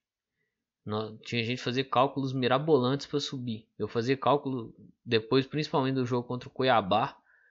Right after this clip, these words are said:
Pode pegar aí, tá? Tá, esse episódio ainda continua no ar, que é pós-jogo Cruzeiro Cuiabá.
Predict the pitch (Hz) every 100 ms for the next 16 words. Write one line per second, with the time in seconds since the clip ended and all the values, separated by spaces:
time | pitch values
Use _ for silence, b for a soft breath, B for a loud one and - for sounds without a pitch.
0 | b _ _ _ _ _ 113 110 - 113
1 | 117 110 95 101 127 - 113 120 107 101
2 | - 107 101 101 - - 110 - 113 117
3 | 117 117 113 117 - 113 113 117 104 101
4 | 139 - _ - 110 - 117 110 113 -
5 | _ - 117 113 120 - 127 117 104 107
6 | 117 123